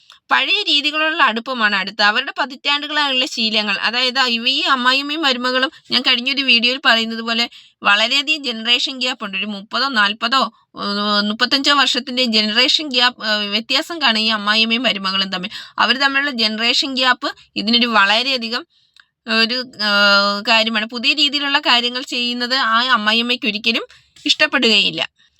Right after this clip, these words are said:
ഉം, പതിറ്റാണ്ടുകളായിട്ട് നിലനിന്ന് പോകുന്ന ആ ശീലങ്ങളൊക്കെ മാറ്റാനായിട്ട് അവർക്ക് സാധിക്കില്ല. അത് നിരസിക്കുന്നതാണ്, അത്, അത്, അത് അവരുടെ അധികാരത്തിൽ കടന്നു കയറുന്നതായിട്ടാണ് അവർക്ക് തോന്നുന്നത്. ഈ കുട്ടികൾ ഈ കുട്ടികളുടെ പുതിയ രീതിയിലുള്ള കാര്യങ്ങളായിരിക്കും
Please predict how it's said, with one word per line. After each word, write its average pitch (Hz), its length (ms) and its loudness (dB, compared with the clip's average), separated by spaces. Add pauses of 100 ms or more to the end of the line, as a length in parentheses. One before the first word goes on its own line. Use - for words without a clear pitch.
(460)
ഉം, 247 220 -10
പതിറ്റാണ്ടുകളായിട്ട് 302 760 -2
നിലനിന്ന് 285 460 -6
പോകുന്ന 269 320 -4
ആ 269 100 2
ശീലങ്ങളൊക്കെ 254 800 0
മാറ്റാനായിട്ട് 247 640 2
അവർക്ക് 226 300 -4 (460)
സാധിക്കില്ല. 254 600 2
അത് 220 200 4
നിരസിക്കുന്നതാണ്, 269 800 -4
അത്, 220 200 2 (160)
അത്, 226 160 -2 (220)
അത് 220 160 -2
അവരുടെ 269 300 2
അധികാരത്തിൽ 262 480 -4
കടന്നു 233 340 0
കയറുന്നതായിട്ടാണ് 240 680 2
അവർക്ക് 233 360 4
തോന്നുന്നത്. 202 300 -6
ഈ 208 100 -2
കുട്ടികൾ 277 320 -6
ഈ 277 80 -2
കുട്ടികളുടെ 269 400 -2
പുതിയ 247 260 -2
രീതിയിലുള്ള 254 440 0
കാര്യങ്ങളായിരിക്കും 226 680 0